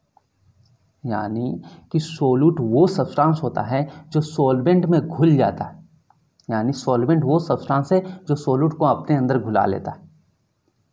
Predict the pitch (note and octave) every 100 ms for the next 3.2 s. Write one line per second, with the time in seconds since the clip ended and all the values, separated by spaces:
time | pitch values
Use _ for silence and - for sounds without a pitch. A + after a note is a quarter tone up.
0 | _ _ - - F3 - C#3+ D3+ F#3 C#3+
1 | D#3+ F#3 - E3 D#3+ F#3 E3+ E3 E3+ D3+
2 | D#3+ D#3+ D#3+ D#3 C#3 A2 A#2+ A2+ A2 A2
3 | A2 -